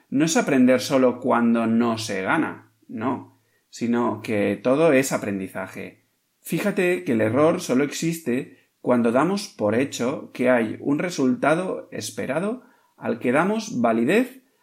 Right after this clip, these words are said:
antes que a nuestra propia experiencia. Y esto lo hacemos en todo.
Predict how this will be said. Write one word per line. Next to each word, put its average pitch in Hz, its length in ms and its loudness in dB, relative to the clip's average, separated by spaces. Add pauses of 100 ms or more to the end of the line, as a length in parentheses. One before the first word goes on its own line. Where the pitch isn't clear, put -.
(160)
antes 180 480 -2
que 127 100 -2
a 120 40 2
nuestra 120 480 -2
propia 123 360 0
experiencia. 92 1000 -10 (640)
Y 143 160 -2
esto 196 440 -8
lo 107 220 -4
hacemos 151 720 -4
en 98 220 -10
todo. - 340 -12